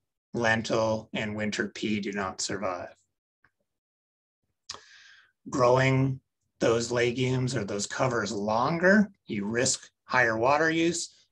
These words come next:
but maybe you get a little more nitrogen fixed. We've found that in dry years, we actually, peas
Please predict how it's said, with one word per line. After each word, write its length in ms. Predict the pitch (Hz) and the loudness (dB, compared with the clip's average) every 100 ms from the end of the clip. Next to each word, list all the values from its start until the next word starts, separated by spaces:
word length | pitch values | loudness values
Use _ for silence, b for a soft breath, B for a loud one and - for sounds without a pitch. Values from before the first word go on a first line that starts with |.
| _ | _
but 120 | 120 104 | -10 -6
maybe 360 | 107 113 110 | -2 -2 -2
you 160 | 117 107 | -4 -4
get 340 | 110 104 - - | 0 -2 -2 -4
a 80 | 127 | -2
little 240 | 110 101 | 0 2
more 220 | 101 101 | 2 0
nitrogen 580 | 98 92 92 107 98 90 | 0 -2 -4 -6 -6 -8
fixed. 640 | - - 185 - - - b b b b b - | -8 2 2 2 -2 -4 b b b b b -10
We've 300 | 117 127 147 | -2 0 0
found 540 | - 135 127 131 127 | 0 2 2 2 2
that 100 | 113 | 0
in 140 | 101 98 | -2 -2
dry 340 | 120 117 151 | 0 4 6
years, 420 | 160 127 120 113 | 6 2 -2 -4
we 140 | 120 110 | -4 0
actually, 680 | 117 117 - 120 110 110 104 - | 0 0 -2 -2 -2 -4 -8 -8
peas 540 | 147 131 127 123 - | -2 0 -2 -4 -8